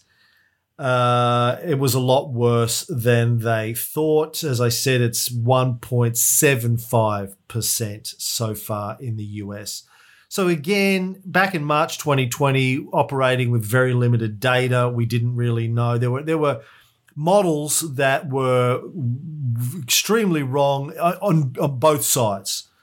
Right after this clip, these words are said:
Massively inflated predictions, massively underinflated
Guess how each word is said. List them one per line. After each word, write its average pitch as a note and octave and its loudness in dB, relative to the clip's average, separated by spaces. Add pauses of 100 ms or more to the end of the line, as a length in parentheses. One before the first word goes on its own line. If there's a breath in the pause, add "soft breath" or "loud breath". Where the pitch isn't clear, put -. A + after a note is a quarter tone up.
(280 soft breath)
Massively D#3+ 0
inflated D3+ 0 (320)
predictions, D3 2
massively C#3 0
underinflated C3+ 0